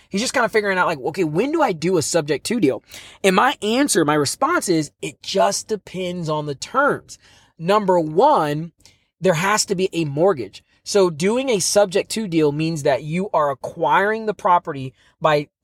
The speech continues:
literally paying the mortgage payments. The mortgage is existing and stays in place and is in the seller's name. You're not assuming the mortgage, but what you're doing when you buy a property subject to is you are paying those mortgage payments on the seller's behalf.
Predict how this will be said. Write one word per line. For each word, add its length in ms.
literally 580
paying 580
the 100
mortgage 540
payments. 480
The 120
mortgage 420
is 240
existing 640
and 180
stays 400
in 140
place 340
and 120
is 180
in 100
the 80
seller's 380
name. 320
You're 320
not 160
assuming 540
the 60
mortgage, 380
but 120
what 140
you're 140
doing 360
when 120
you 80
buy 240
a 40
property 320
subject 440
to 200
is 160
you 120
are 100
paying 600
those 260
mortgage 400
payments 320
on 140
the 60
seller's 460
behalf. 440